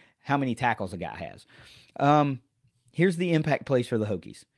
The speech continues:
Through three games, they have seven team sacks. They have one team interception. They have three forced fumbles and two fumble recoveries to go along with six passes defended. I'm gonna stop right there.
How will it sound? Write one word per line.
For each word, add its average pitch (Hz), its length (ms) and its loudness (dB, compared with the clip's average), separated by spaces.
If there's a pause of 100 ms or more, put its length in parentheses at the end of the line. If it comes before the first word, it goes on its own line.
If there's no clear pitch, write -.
(260)
Through 196 200 4
three 175 200 4
games, 104 480 -2
they 131 80 -2
have 123 140 0
seven 170 560 2 (240)
team 147 260 2
sacks. - 540 0 (300)
They 131 120 8
have 120 240 2 (160)
one 107 520 2 (180)
team 151 240 0
interception. 123 680 -2 (220)
They 135 120 2
have 123 200 0
three 160 520 2 (120)
forced 147 380 0
fumbles 110 440 0 (180)
and 135 200 0
two 180 340 2 (180)
fumble 156 280 4
recoveries 120 520 2
to 123 120 -4
go 123 200 4
along 127 240 0
with 113 200 -4
six - 480 -2 (380)
passes 147 540 4 (260)
defended. 127 640 0 (220)
I'm 151 80 -4
gonna 156 100 0
stop 139 320 4
right 117 160 0
there. - 220 -10